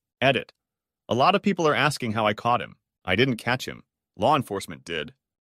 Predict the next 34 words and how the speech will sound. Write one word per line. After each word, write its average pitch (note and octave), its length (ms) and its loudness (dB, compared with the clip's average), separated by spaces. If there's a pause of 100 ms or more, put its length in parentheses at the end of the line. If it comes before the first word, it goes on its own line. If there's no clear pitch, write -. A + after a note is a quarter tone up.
Apparently, C3 480 2
there A2+ 120 4
were G#2+ 100 2
hundreds D#3 440 0
of A#2+ 180 -4
images, D3 380 0
videos G#2+ 460 0
of F#2+ 160 -8
underage A#2+ 440 0
girls, D#2 480 -8
as G2+ 200 -2
young G2 180 -2
as D2 100 -6
seven, G2+ 420 0 (180)
on G#2+ 100 0
our G2+ 100 0
computer. - 540 -8 (260)
A A2+ 80 -2
lot D3 200 2
of A3 80 -2
people F3+ 240 0
are - 100 2
also C3+ 300 2
asking A2+ 360 0
me A2+ 120 0
if G#2 80 -2
he A#2+ 240 -4
accidentally A2+ 580 -2
stumbled G#2+ 380 -4
across B2 340 -2
it. - 220 -16 (260)
No, C3+ 240 4
you C3+ 160 0
can't - 380 -2